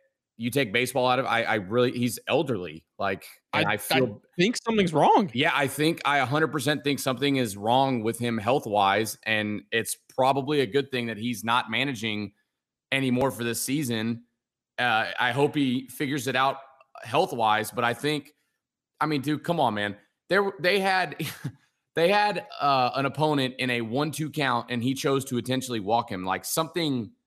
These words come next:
Speaker 1: something
Speaker 2: Multiple
Speaker 1: is going
Speaker 2: times.
Speaker 1: on.
Speaker 2: Yeah.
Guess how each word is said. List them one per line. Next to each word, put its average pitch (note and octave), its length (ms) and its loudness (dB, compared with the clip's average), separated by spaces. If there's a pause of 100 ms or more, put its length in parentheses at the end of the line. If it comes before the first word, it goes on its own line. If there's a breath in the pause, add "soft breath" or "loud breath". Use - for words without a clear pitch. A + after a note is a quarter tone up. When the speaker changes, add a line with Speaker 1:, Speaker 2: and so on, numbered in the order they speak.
(180)
Speaker 1:
something F3+ 380 0
Speaker 2:
Multiple C#3 260 2
Speaker 1:
is B2 60 0
going A2+ 100 -2
Speaker 2:
times. G#2 140 -2
Speaker 1:
on. D#2 200 -8 (800)
Speaker 2:
Yeah. B2+ 240 -4